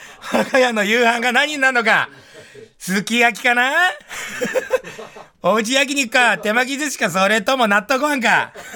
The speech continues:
<laughs> 気になっちゃってんじゃないかな、みんな、全国のみんな。<laughs> どうも、スマイリングアサシン、桂宮治。<laughs> ね、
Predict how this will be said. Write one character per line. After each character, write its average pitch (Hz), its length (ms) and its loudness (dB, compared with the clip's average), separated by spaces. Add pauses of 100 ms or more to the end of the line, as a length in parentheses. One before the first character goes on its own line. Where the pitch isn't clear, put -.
(200)
<laughs> - 440 -16
気 285 140 -2
に 294 60 -2
な 285 100 4
っ 277 40 -2
ち - 60 -14
ゃ 294 60 2
っ 285 60 -8
て 302 120 -6
ん 277 40 -4
じ 302 60 2
ゃ 285 40 4
な 294 80 0
い 302 80 0
か 294 60 2
な、 311 180 2
み 330 100 -6
ん 320 60 -10
な、 311 100 2
全 320 180 0
国 320 140 -2
の 320 80 -2
み 330 100 -6
ん 330 40 -10
な。 339 80 0 (1200)
<laughs> - 1000 -16
ど 262 180 2
う - 20 2
も、 254 260 0
ス - 160 -8
マ 311 200 4
イ - 20 -2
リ 311 140 -6
ン - 20 -8
グ 285 120 -2
ア 277 120 2
サ 269 100 0
シ 226 160 -4
ン、 170 120 -10
桂 277 340 -2
宮 - 240 2
治。 - 60 -16 (1080)
<laughs> - 1120 -12
ね、 131 260 -2